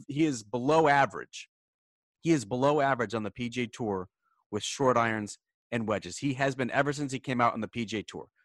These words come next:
I think there's probably a couple reasons for that. You look at the one plane swing, and you look at the single length irons. And Bryson himself said that's not a strong point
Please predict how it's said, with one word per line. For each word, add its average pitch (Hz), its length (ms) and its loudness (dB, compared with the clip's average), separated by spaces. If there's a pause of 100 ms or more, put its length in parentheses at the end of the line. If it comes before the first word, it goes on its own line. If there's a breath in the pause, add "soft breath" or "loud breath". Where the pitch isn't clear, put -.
(100)
I - 20 -12
think 135 120 -2
there's 120 120 -2
probably 131 200 4
a - 40 -6
couple 135 240 -2
reasons 107 320 -2
for 95 140 -8
that. 104 160 -2 (400)
You 120 60 -2
look 120 100 0
at 104 60 -4
the 110 60 -2
one 113 220 2
plane 120 240 0
swing, 120 360 -2
and 120 60 -12 (360)
you 117 100 0
look 120 160 2
at 110 60 -12
the 110 80 -4
single 117 260 -4
length 113 260 -2
irons. 95 420 -4 (420)
And 117 120 -4
Bryson 151 360 2
himself 143 480 2 (380)
said 131 160 -2
that's 135 200 2
not 131 180 4
a 120 60 0
strong 127 380 2
point 131 300 -4